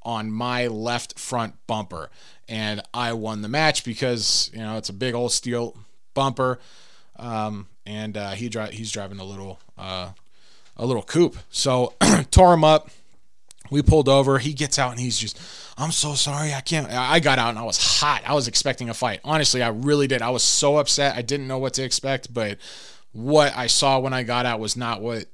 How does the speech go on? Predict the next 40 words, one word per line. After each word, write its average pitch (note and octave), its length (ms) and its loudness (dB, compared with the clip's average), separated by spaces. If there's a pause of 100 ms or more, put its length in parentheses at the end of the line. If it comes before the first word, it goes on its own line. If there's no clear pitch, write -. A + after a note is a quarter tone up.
what A#2+ 240 -4
I, A2+ 260 -2 (160)
uh, G#2+ 240 -8 (140)
was B2+ 220 -2
anticipating. A2 800 -4 (340)
Um, G#2+ 320 -2
I G#2+ 100 -4
saw C#3 300 4
a - 20 2
little C3 220 0
kid. B2+ 380 -2 (280)
Honestly, B2 540 0
I A#2 140 -6
got B2+ 220 0
out C3+ 120 0
of C3+ 80 -4
the, B2 100 -6 (220)
out C3 140 -4
of B2 80 -6
the A#2 60 -6
truck. C3 380 0
I'm, A2 240 -6
I'm C#3 200 -4
six - 340 2
two, C#3+ 180 -2
two C3+ 200 -4
hundred C#3 260 -4
forty, C3 320 -4
two C#3+ 120 -6
hundred C3+ 220 -6
fifty C#3+ 220 -8
pounds C3 320 -6
on C#3 80 -2
a B2+ 40 -4
bad C3+ 280 -2
day. C#3+ 240 -4 (320)
I'm C#3 80 -6
a C#3+ 60 -2
big B2+ 260 0
boy. C3 300 0